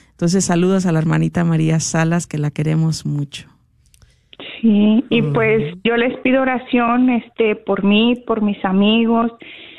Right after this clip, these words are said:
Speaker 2: aunque, pues, conocidos, ¿verdad? O lejanos, y por todos los matrimonios que estén pasando problemas, por los que se encomiendan a nuestras oraciones y por aquellos amigos, ¿verdad? Que,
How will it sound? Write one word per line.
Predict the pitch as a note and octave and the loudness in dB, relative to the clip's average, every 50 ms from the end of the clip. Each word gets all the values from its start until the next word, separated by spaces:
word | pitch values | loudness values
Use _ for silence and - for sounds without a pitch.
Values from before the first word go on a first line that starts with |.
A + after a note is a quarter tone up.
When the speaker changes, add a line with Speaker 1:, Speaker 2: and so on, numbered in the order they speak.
| - - - - - - | -20 -20 -20 -18 -10 -6
Speaker 2:
aunque, | - A3+ A3 G#3+ A3 - G#3+ G#3 G3+ G#3 G#3 G#3 - | -4 -2 -2 -2 0 0 0 2 2 0 0 -2 -2
pues, | - G3+ G3 - | -2 -4 -4 -2
conocidos, | - G#3+ G#3 A3+ G3+ - - - A3 A#3 B3 C4 C4+ C4 B3+ | -2 0 2 2 0 -2 -2 -2 0 0 2 2 0 0 0
¿verdad? | C4 B3 - A#3+ A#3 A#3+ | 0 0 0 -2 -2 -2
O | |
lejanos, | A3+ A3+ G#3+ - - A#3+ A#3+ B3+ C4+ C4+ C4+ C#4 C#4+ C#4 - | -2 -4 -2 -2 -4 -2 0 2 2 2 2 2 0 0 -2
y | A#3 A3+ | -4 -4
por | - A#3+ A3+ A3+ A3+ - | -2 -2 -2 -2 -2 -2
todos | C4 C4+ C#4+ D4+ | -2 0 0 0
los | C#4+ C#4+ C#4 C#4 | 0 0 2 2
matrimonios | B3+ A#3 A#3 - A3 G#3 G#3+ G#3 G#3 A3 A3+ A3+ A#3 - | 2 0 0 -2 -2 0 2 2 2 2 2 0 0 -2
que | - G3+ | -4 -6
estén | - - G#3+ A3 G#3+ | -4 -2 -2 0 0
pasando | - A#3 A3 - G#3+ G3+ G#3+ G#3+ A3 G#3+ | -2 -4 -4 -2 -2 0 2 0 0 0
problemas, | - - G3 F#3 F#3+ F#3+ G3+ G#3 G#3+ G#3+ G#3+ G#3+ - - _ _ - - - - - - - - _ - | -2 -4 -2 0 0 0 2 2 2 2 0 -2 -4 -8 _ _ -20 -20 -20 -20 -20 -20 -20 -20 _ -6
por | - A3 G#3+ | -2 -2 0
los | G#3 G3+ - | -2 -2 -2
que | - G#3 G#3 | -4 -4 -2
se | - G3+ | 0 0
encomiendan | G#3 G3+ - G#3 G3+ G3+ G3 G3+ G3+ G3+ G3+ | 0 2 2 2 2 2 2 2 0 0 0
a | G3 G3+ | 0 0
nuestras | G3 G3 F#3 - - G3+ F#3+ - - | 0 -2 -2 -4 -4 -6 -4 -2 -2
oraciones | G3 F#3+ F#3+ F#3 - - A3 A3+ B3 C4+ C4+ C#4 C#4 C#4 | -2 0 -2 -4 -2 -2 0 2 2 2 2 2 2 0
y | B3+ A#3 | -2 -4
por | A#3+ - A3 G#3 | -2 -2 -2 -2
aquellos | G3 G3 - - B3+ C4 C4 C#4+ D4 - - | -2 -2 -2 -2 0 2 2 2 0 0 -2
amigos, | B3 A#3 A3+ A3+ B3+ C#4 C4+ C#4 C#4 C4 | 0 2 2 2 2 2 2 0 0 2
¿verdad? | B3+ A#3 A3+ A3+ A3+ A3+ A3+ A3 - | 0 0 2 0 0 -2 -2 -4 -2
Que, | - A3+ G#3+ G3+ G3 | -2 0 0 0 -2